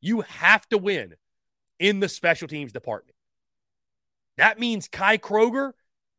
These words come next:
has to be at his very best. Does South Carolina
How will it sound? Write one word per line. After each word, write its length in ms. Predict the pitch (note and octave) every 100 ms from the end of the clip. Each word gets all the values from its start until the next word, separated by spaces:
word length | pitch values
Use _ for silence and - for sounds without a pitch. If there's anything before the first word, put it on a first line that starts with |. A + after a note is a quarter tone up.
| _ _ -
has 300 | - G3+ -
to 80 | F#3+
be 120 | F#3+
at 60 | F3+
his 100 | D3
very 220 | D3+ D3
best. 300 | G#2+ E2 _ _ _ _ _ _ _ _ _ _ _ _ _ _ _ -
Does 160 | C#3+
South 380 | - F3+ G3 G3+
Carolina 440 | G#3+ G#3 G3+ G3+